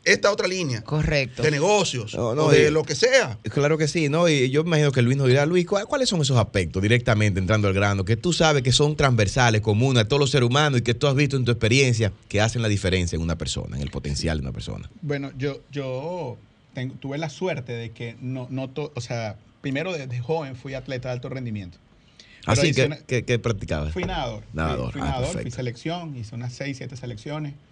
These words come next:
Speaker 3: Ah, buenísimo.
Speaker 4: Este, y, y bueno, fu-, fu-, una niñez de muchísima disciplina.
Speaker 3: Muy bien.
Speaker 4: Lo que, lo que me ayudó y, me, y ha,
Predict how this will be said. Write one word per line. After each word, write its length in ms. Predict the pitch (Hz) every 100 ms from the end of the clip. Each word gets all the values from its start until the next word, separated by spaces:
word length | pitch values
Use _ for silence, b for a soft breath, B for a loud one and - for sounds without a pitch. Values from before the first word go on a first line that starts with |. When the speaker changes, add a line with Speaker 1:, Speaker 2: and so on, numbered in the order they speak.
| -
Speaker 3:
Ah, 100 | 65
buenísimo. 400 | - 127 - 120
Speaker 4:
Este, 580 | 117 113 120 107 95 90 _ _ _ _ _ _ _ _
y, 280 | 135 123 120
y 80 | 127
bueno, 240 | 131 127 107
fu-, 160 | 127
fu-, 160 | - 117 -
una 180 | 135
niñez 240 | 156 135 123
de 60 |
muchísima 480 | 143 131 165 - 151
disciplina. 500 | 127 - - 98 85 - _
Speaker 3:
Muy 140 | 67
bien. 140 | 60 53 52 _ _ _ b b b b b
Speaker 4:
Lo 200 | 139 139
que, 300 | 127 127 123 127
lo 160 | 139 135
que 80 |
me 100 | 131
ayudó 480 | 127 123 123 135 180
y, 180 | 208 151
me, 360 | 131 120 113 -
y 120 | 127
ha, 180 | 120 131